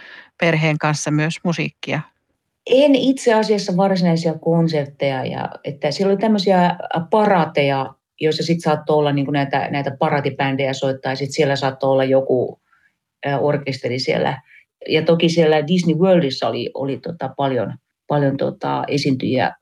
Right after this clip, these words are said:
Speaker 2: niissä, se ulkoilmalavoilla, mut, mutta tää ei ollut semmonen perhe, että olisi hirveästi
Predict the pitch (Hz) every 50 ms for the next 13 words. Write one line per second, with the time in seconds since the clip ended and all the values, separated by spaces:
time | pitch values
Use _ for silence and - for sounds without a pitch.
0 | - - _ _ _ _ _ _ _ _ _ - - - - - - - 58 -
1 | - - - - - - - - - - 127 - 147 139 123 127 123 127 127 135
2 | 131 131 131 127 131 127 127 127 131 131 127 - - - 160 165 160 - 160 156
3 | - - - _ _ - 208 214 240 254 254 240 233 - - 294 269 233 202 180
4 | 165 170 - 170 170 165 160 160 156 131 139 - - 165 156 151 156 151 - 175
5 | 170 165 165 156 131 - - 147 - - 143 -